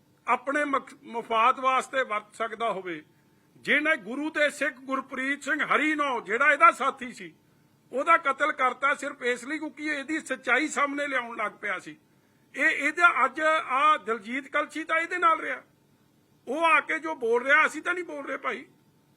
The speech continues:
ਪ੍ਰਧਾਨ ਮੰਤਰੀ ਵੱਜ ਕੇ ਉਹ ਸੀ ਜਿਹੜਾ ਇਸ ਤਰ੍ਹਾਂ ਪਟਾਂ ਨੂੰ ਹੱਥ ਮਾਰਦਾ ਸੀਗਾ, "ਬਿੱਟੂ, ਬਿੱਟੂ," ਉਹ ਸ-, ਸੁਣਾ ਦੇ, ਉਹ ਵੀ ਭੁੱਲ ਗਏ ਹੋਣੇ।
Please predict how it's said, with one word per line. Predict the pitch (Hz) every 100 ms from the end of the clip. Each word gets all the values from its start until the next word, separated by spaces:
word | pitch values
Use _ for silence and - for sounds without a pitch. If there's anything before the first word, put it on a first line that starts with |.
| _ _ _
ਪ੍ਰਧਾਨ | 233 226 247 202 233
ਮੰਤਰੀ | 285 285 320 320
ਵੱਜ | 247 240 269
ਕੇ | 294 311
ਉਹ | 294 311
ਸੀ | - 269
ਜਿਹੜਾ | 320 302 311 320 247
ਇਸ | 269
ਤਰ੍ਹਾਂ | 302 311
ਪਟਾਂ | 285 254 269
ਨੂੰ | 294 302
ਹੱਥ | 214 240
ਮਾਰਦਾ | 247 254 254 269
ਸੀਗਾ, | 277 277 269
"ਬਿੱਟੂ, | 247 262 - 320 359 392 381 349 262 220 _ _ _ _ _ _
ਬਿੱਟੂ," | 240 285 330
ਉਹ | 349 285
ਸ-, | - 254 _ _
ਸੁਣਾ | 233 226 202
ਦੇ, | 208 262
ਉਹ | 247
ਵੀ | 247
ਭੁੱਲ | 220 208 160
ਗਏ | 180 226
ਹੋਣੇ। | 180